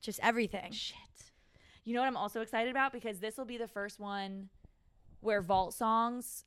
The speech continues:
Speaker 2: 'cause, like, obviously with, with Fearless, vault songs could still not really be about a specific person in her life. Like,
Speaker 1: Mm-hmm.
Speaker 2: Mister Perfectly Fine was Joe, but, like, most of the other ones, it
Speaker 1: You
Speaker 2: could have
Speaker 1: don't
Speaker 2: been a,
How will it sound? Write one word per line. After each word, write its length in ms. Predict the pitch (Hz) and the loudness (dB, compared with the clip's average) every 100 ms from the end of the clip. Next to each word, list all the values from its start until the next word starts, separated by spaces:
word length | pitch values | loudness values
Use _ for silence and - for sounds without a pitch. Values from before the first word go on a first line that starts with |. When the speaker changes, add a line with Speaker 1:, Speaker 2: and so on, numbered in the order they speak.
| - | -4
Speaker 2:
'cause, 160 | 285 | 0
like, 140 | 240 240 | 2 4
obviously 440 | 220 226 269 277 | 6 4 2 -2
with, 260 | 254 226 - | -2 -2 -4
with 160 | 202 196 | -10 -8
Fearless, 520 | 190 180 190 202 - | -8 -4 -2 -2 -4
vault 420 | 208 180 185 175 | -8 -2 0 0
songs 420 | - 220 220 220 | -2 0 0 -4
could 220 | - 220 185 | -8 -10 -10
still 240 | - 196 | -6 -4
not 240 | 190 180 | -2 -2
really 220 | 175 175 170 | -2 -6 -6
be 140 | 170 | -8
about 220 | 165 156 | -6 -6
a 40 | 165 | -6
specific 400 | - 175 165 - | -10 -12 -12 -10
person 280 | 160 - | -12 -10
in 100 | 165 | -12
her 120 | 160 160 | -10 -10
life. 260 | 151 170 | -8 -4
Like, 160 | 226 208 | 0 4
Speaker 1:
Mm-hmm. 400 | 208 202 202 247 - - | 4 4 2 -2 -6 -14
Speaker 2:
Mister 220 | 196 190 | -10 -8
Perfectly 300 | 185 175 170 | -6 -6 -6
Fine 200 | 165 160 | -8 -6
was 120 | 160 156 | -6 -6
Joe, 260 | 165 151 | -2 -2
but, 140 | 156 - | -2 0
like, 300 | 165 156 - - - - - | 0 -2 -6 -20 -20 -16 -6
most 180 | 254 | -6
of 40 | 262 | 0
the 100 | 233 | 4
other 180 | 202 220 | 4 2
ones, 240 | 226 220 | 0 -2
it 80 | 214 | -4
Speaker 1:
You 60 | |
Speaker 2:
could 120 | 233 214 | -2 -2
have 80 | |
Speaker 1:
don't 100 | 208 | 0
Speaker 2:
been 20 | |
a, 60 | 196 | 0